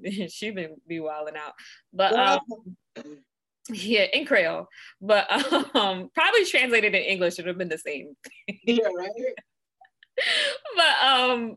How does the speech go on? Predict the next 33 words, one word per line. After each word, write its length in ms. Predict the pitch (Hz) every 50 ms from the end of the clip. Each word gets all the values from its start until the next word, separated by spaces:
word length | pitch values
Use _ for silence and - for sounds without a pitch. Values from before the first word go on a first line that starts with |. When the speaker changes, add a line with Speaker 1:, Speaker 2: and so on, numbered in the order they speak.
| - _
Speaker 1:
but 200 | 196 240 285 320
yeah, 240 | 392 415 392 359 330 294
nah, 260 | 311 320 320 311 294 277
it 140 | 277 285
was, 180 | 285 285 285 277 - _
it, 200 | - 277 302 - -
it 100 | 262 285
was, 300 | 294 285 285 262 277 247 - _
it 100 | 226 254
was 160 | 269 285 277 - - _ -
hard 260 | 226 247 247 247 247 247
to 60 | 233
listen 240 | 214 214 214 233 233
to, 120 | - 247 220
and, 140 | 254 269 269 -
and 220 | - 277 285 254 -
honestly, 420 | - 285 302 302 320 - - 311 302 262 -
it 120 | 269 247
just 180 | 254 262 - -
felt 120 | 277 269 247
like 160 | 233 226 -
something 340 | - 233 220 220 220 208 208
I 120 | - 196
shouldn't 340 | 190 - - 170 180 170 165
have 260 | 170 165 165 165 156 - _ _ _ _ _ _ _ _ _ _ _ _ _ _ _ _ _ _ _
seen 500 | - - - 220 190 170 151 143 160 190 - _ _ _ _ -
or, 120 | 196 196 -
or 180 | - 190 185
heard. 340 | 175 185 185 175 160 160 165 -
It 120 | - 214 208
just 180 | 240 226 -
felt 140 | - 269 220
like 180 | 240 226 214